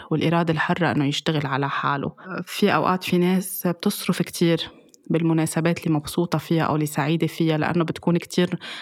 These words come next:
حاسة بغبطة كتير قوية، وما بتعود عندها المنطق عم بيشتغل. يعني ما بتعود تنتبه إنه مثلا الأكاونت عم بينقص منه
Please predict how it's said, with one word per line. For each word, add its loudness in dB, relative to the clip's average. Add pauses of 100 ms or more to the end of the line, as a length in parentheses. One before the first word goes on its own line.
حاسة 2
بغبطة 0
كتير 0
قوية، 2 (440)
وما 2
بتعود 2
عندها 2
المنطق 4
عم 2
بيشتغل. 0 (280)
يعني 4
ما 2
بتعود 0
تنتبه 2
إنه 2
مثلا 2
الأكاونت 0
عم 2
بينقص 0
منه 4